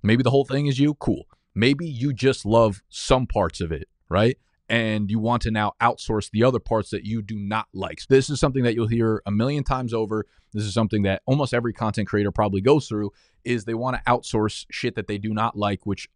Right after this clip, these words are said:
a lot of the time comes down to editing. Here's a perfect example. This fucking video. I love making content, and I love making this particular type of content. Me sitting down here yapping to you guys who are looking for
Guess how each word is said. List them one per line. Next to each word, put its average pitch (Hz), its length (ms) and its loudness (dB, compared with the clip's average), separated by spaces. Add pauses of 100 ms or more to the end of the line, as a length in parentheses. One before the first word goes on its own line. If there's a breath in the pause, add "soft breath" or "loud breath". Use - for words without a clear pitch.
a 104 60 -2
lot 131 240 4
of 143 80 -4
the 120 60 -12
time 117 340 0
comes 110 260 -2
down 104 220 -2
to 104 120 -8
editing. 90 360 -10
Here's 151 160 6
a 151 60 4
perfect 147 360 2
example. 127 400 -4 (420)
This 120 200 -6
fucking 123 320 -2
video. 98 300 -4 (380)
I 139 560 2
love 117 360 -4
making 107 480 -8 (200)
content, 92 440 -16 (100)
and 104 80 -12
I 107 60 -4
love 107 320 -2
making 104 480 -4
this 123 320 0 (400)
particular 117 500 2
type 117 240 2
of - 80 -18
content. 104 460 -6
Me 127 340 -2 (180)
sitting 131 300 -4
down 123 240 -4
here 113 300 -4 (240)
yapping 117 420 -2
to 117 60 0
you 120 180 2
guys 104 540 -2 (260)
who 123 160 -4
are 110 80 -2
looking 123 380 -8
for 113 580 -2